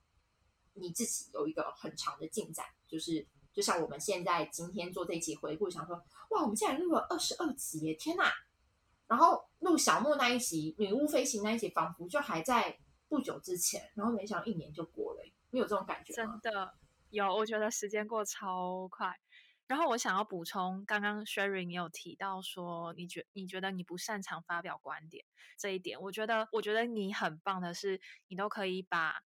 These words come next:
Speaker 2: 不同的观点搜集，然后你可以去延伸、归纳，然后或拉回主轴。因为其实在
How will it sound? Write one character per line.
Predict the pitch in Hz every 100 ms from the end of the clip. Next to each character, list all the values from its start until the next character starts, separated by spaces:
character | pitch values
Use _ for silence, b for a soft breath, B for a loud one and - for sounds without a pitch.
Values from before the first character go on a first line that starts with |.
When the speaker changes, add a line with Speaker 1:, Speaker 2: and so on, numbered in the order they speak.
| _
Speaker 2:
不 | 277
同 | 262 190
的 | 175
观 | 185 180
点 | 190 156
搜 | 165 175 165
集， | 175 - - _ B B -
然 | 170
后 | 170 196
你 | 175
可 | 165 185
以 | 180 165
去 | - - 202 185 180 180
延 | 208 180 196
伸、 | - 220 208 214 247
归 | 208 196
纳， | 202 208 165
然 | 165
后 | 185 208
或 | 226 208
拉 | 196 190
回 | 202 160
主 | 160 - -
轴。 | - - - B B
因 | -
为 | 302
其 | 294
实 | 220 180
在 | 180 202 185